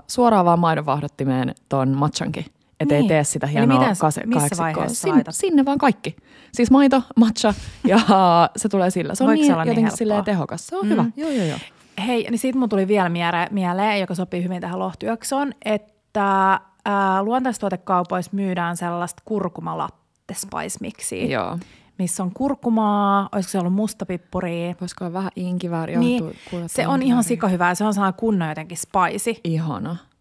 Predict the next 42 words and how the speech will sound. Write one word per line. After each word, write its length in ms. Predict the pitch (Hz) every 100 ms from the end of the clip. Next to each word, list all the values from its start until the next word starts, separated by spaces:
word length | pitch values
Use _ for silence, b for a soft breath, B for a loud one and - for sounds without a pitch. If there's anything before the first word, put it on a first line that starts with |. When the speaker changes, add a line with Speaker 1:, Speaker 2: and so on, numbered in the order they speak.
| _
Speaker 2:
Et 280 | 190 185 - -
sen 200 | 220 185
kun 80 | 190
sekoittaa 520 | 180 175 - 175 170
tolleen. 340 | 175 170 165
Sen 160 | 220 240
voisi 180 | 247 -
tehdä 140 | 240
samalla 400 | - 254 185 175
lailla 260 | - - - _ _
Speaker 1:
Joo. 240 | 170 151 143
Speaker 2:
tolleen. 360 | - 190 87 190 -
Tai 140 | 208
sit 100 | 180
Speaker 1:
Niin 80 | 160
Speaker 2:
vaan, 220 | 208 202
Speaker 1:
vois. 120 | 196 - B B B 202
Speaker 2:
jos 140 | 185
haluaa 240 | 202 202
perusmaidonvahdottimen, 1160 | 196 220 190 165 - 180 165 160 165 170 165 165
niin 100 | 165
sit 120 | -
ostaa 340 | 165 - 165 160
jostain 440 | 160 175 156 165 - - - -
Chez 220 | - 170
Mariuksesta 680 | 160 156 160 - - 220 -
sen 300 | 180 180 190 - _ -
käsikäyttöisen 800 | 180 196 - - - 208 208
aerolatte. 640 | - 175 127 107 - _ 240 - -
Speaker 1:
Joo. 300 | 180 156 175
Speaker 2:
Maksaa 340 | 185 - -
ehkä 220 | 175 - -
kaksikymmentäviisi 680 | 165 - - 196 202 208
euroa. 280 | 247 262 285 - b b b
Se, 320 | - 285 294 -
jonka 260 | 247 233
mä 120 | 214
tu-, 120 | 208 - _ _
siis 180 | - 196
mähän 140 | 180 170
tuhosin 400 | 160 165 - 208
sen. 200 | 220